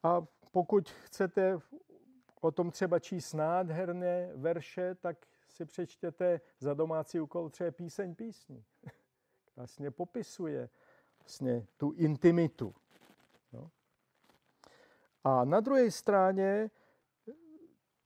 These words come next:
nás velice a důrazně autor knihy Židům varuje,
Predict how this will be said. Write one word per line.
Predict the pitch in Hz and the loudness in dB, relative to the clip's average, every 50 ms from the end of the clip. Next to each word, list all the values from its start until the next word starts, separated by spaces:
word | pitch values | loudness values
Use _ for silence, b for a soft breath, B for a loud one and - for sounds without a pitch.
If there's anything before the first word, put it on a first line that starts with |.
| _ _ 139 | _ _ -4
nás | 151 160 170 165 - - - | 0 0 0 0 -2 -6 -4
velice | 165 151 180 196 226 226 - - - 220 220 214 208 214 - - | 0 2 2 2 2 -2 -6 -4 0 2 2 4 2 0 -2 -4
a | - 156 147 | -2 -2 -2
důrazně | 143 156 254 262 262 240 185 156 135 110 131 143 139 143 156 180 190 - | -2 -2 -2 0 2 4 4 4 4 2 0 -2 0 0 0 0 -2 0
autor | 170 156 170 175 170 - - 190 196 196 190 185 175 - _ _ _ _ _ _ _ _ _ _ | 0 0 0 0 -2 -4 -2 -2 0 0 -2 -4 -8 -12 _ _ _ _ _ _ _ _ _ _
knihy | - 139 147 170 175 151 160 151 | -10 -6 -4 -4 -2 -2 -2 -4
Židům | 120 - 151 143 131 147 165 165 170 160 143 - _ _ _ _ | -4 -4 -4 -4 -2 0 -2 -2 -2 -4 -8 -14 _ _ _ _
varuje, | - 104 110 107 113 113 117 120 127 143 156 185 226 214 | -14 -10 -10 -8 -6 -4 -4 -2 0 0 0 -2 -2 -6